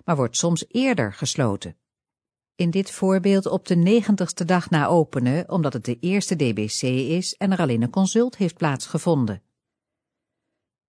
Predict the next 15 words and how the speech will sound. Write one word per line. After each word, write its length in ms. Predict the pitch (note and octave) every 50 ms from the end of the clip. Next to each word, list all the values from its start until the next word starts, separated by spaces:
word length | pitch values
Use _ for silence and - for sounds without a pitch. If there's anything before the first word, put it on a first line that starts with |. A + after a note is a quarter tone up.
| _ _ _ _
Het 160 | - F#3+ -
verplicht 460 | - G#3 G3 - - B3+ C4+ - -
eigen 380 | - - G3 F#3+ F3 - - D3+
risico 640 | C3 D#3 D#3+ D#3 - F3+ - - F3+ E3+ F3+ F#3+ G3
is 200 | - F#3 E3 -
zowel 280 | - F3+ D#3+ D#3+ D3+
in 120 | C#3 C#3 C3+
tweeduizend 500 | - C#3 B2 A2+ A2 G#2 G#2 A2 A2+ -
achttien 580 | - G#3+ G#3+ - - - - G#3+ F#3+ G3 G3 F#3
als 160 | - F#3+ F3+
in 80 | F#3 F3
tweeduizend 520 | - E3+ D#3 B2+ B2 A#2+ A#2+ B2 B2 A#2
negentien 800 | A2+ A2 G#2 G#2 A2 - C3+ C3+ - - C#3+ D3+ F3 F#3+ G3 G3 F#3+
driehonderdvijfentachtig 1160 | E3+ F3 F3+ F3+ E3+ E3 E3 E3 - - - G#3 A3 A3 - A3+ - D3+ B2 - - - F#3
euro. 580 | - F3+ A#3+ A3 F#3+ D3 A#2+ A2+ G#2 F2+ - _